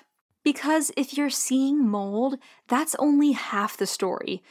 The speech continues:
You can't just cut off the moldy parts because the hyphae are already anchored in pretty dang deep. No, there is no taking off the blue fuzzy bits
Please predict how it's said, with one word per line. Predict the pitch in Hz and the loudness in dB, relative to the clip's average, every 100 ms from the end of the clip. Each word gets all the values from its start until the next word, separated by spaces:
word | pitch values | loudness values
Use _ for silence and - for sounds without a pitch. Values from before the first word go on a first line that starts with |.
| - - - | -20 -10 -6
You | |
can't | 320 453 - 262 | -2 0 -2 0
just | 320 302 - | 0 0 -6
cut | - - 262 | -8 0 2
off | 277 - | 2 0
the | - | -2
moldy | 202 214 254 | 2 2 2
parts | 254 269 269 - - - | 0 -2 0 -4 -6 -2
because | 269 - 302 262 | -2 2 0 0
the | 233 262 247 - | 0 0 0 0
hyphae | 320 320 349 339 - | 0 0 0 2 4
are | 262 | 4
already | - 226 233 262 277 | 4 4 2 0 -2
anchored | 185 208 208 220 | -2 -2 0 2
in | 226 226 | 2 0
pretty | - 208 214 208 | 0 -2 -2 0
dang | 196 190 180 | 0 -2 -4
deep. | 196 180 - - - - - | -4 -6 -8 -20 -20 -20 -2
No, | 294 370 311 165 - 226 | 4 6 6 4 -2 2
there | 320 - | 2 4
is | 381 370 262 | 4 4 6
no | 269 240 170 | 6 6 4
taking | - - 247 226 240 | -2 0 0 4 6
off | 240 226 208 | 6 4 0
the | |
blue | 180 262 220 | 2 2 2
fuzzy | - 208 214 | 2 2 2
bits | 185 170 - | 0 -2 -4